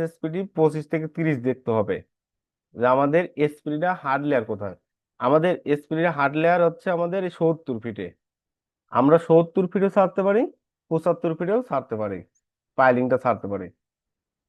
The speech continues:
কারণ এইখান থেকে আমাদের মাটির কন্ডিশনটা খুবই ভালো। এই যে আমি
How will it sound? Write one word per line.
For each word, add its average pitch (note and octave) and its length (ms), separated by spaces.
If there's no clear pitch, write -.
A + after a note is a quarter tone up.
কারণ C3+ 160
এইখান F3+ 280
থেকে F#3 200
আমাদের F3+ 280
মাটির D3+ 300
কন্ডিশনটা E3 460
খুবই D3+ 240
ভালো। G2 180
এই C3+ 140
যে C3 60
আমি D3+ 120